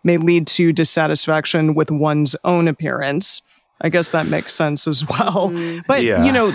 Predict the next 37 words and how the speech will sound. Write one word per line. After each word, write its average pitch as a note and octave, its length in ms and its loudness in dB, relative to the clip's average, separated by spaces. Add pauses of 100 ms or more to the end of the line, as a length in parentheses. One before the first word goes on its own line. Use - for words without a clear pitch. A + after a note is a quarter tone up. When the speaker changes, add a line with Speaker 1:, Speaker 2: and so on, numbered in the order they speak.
(300)
Speaker 3:
Yeah. - 80 0
Speaker 1:
that's G#3+ 220 2
something A3 360 4
that E3+ 140 2
we're D#3+ 220 2
often D#3+ 420 2
kind D#3+ 240 0
of - 140 -4
taught E3 380 -2
to F3 100 -2
do D#3+ 260 2
and D#3 160 2
that D3+ 100 -2
happens D#3+ 400 0
so - 160 -2
much D#3 240 0
in D#3 120 0
social D#3 380 -2
media D#3+ 420 2
these D3 300 -2
days G#2 520 -2 (420)
because E3 320 0
we E3+ 100 2
Speaker 3:
Mm-hmm. A2+ 140 0
Speaker 1:
see F3 560 4 (500)
all E3+ 200 2
of D#3+ 140 2
these E3 380 2
stunningly, E3 1080 2
you D#3 220 0
know, D#3 400 2 (100)
uh, G2+ 140 0 (100)
perfect D#3+ 560 0
people D#3+ 640 0 (300)
or, D#3 600 2
uh, F3 140 0
more E3 400 2